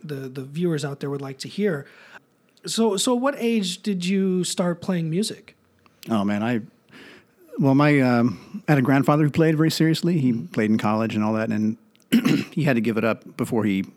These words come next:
Speaker 2: wanted to. He ended up having to go back home, and his life took a different turn, but he still played his whole life. And so when I was born, he,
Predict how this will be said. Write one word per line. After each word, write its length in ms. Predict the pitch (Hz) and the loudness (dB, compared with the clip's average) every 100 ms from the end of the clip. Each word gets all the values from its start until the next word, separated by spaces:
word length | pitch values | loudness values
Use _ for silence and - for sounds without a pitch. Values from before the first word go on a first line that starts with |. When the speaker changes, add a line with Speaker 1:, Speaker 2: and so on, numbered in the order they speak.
| _ - | _ -6
Speaker 2:
wanted 320 | 104 107 90 | -2 -2 -2
to. 140 | 98 | -4
He 80 | 92 | -4
ended 140 | 107 101 | -4 -6
up 60 | 104 | -6
having 160 | 101 | -6
to 60 | 98 | -4
go 80 | 98 | -6
back 160 | 98 | -6
home, 260 | 107 101 98 | -6 -4 -4
and 140 | 95 - - - - _ | -8 -10 -20 -20 -20 _
his 200 | - 107 | -14 -8
life 160 | 101 | -8
took 120 | - 110 | -4 -4
a 20 | |
different 220 | 113 104 | -4 -4
turn, 280 | 120 113 101 | -2 -2 -2
but 200 | 101 92 | -4 -6
he 100 | 120 | -8
still 240 | - 110 | -4 -4
played 300 | - 143 123 | 0 0 2
his 120 | 107 | 0
whole 140 | - 104 | -4 -4
life. 340 | 113 101 - | -4 -4 -6
And 160 | 107 101 | -8 -4
so 180 | 107 98 | -4 -6
when 300 | 104 113 101 | -8 -8 -6
I 100 | 98 | -6
was 120 | 98 | -6
born, 300 | 110 107 104 | -4 -2 -2
he, 260 | 101 98 | -2 -4